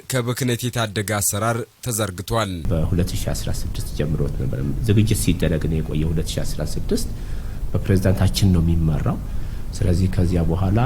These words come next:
Speaker 2: ይህን ዝግጅት አጠናቀን በክ-፣ በሰባት የክልል ማዕከል ከተሞች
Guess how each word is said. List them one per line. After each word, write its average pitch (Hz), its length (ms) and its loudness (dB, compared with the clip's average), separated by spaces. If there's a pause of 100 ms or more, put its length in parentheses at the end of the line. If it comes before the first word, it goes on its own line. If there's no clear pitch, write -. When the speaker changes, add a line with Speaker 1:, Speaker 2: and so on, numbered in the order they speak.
(120)
Speaker 2:
ይህን 107 300 2 (260)
ዝግጅት 101 440 4
አጠናቀን 92 680 0
በክ-፣ - 380 0
በሰባት 107 480 4
የክልል 98 400 4
ማዕከል 80 340 2
ከተሞች - 500 0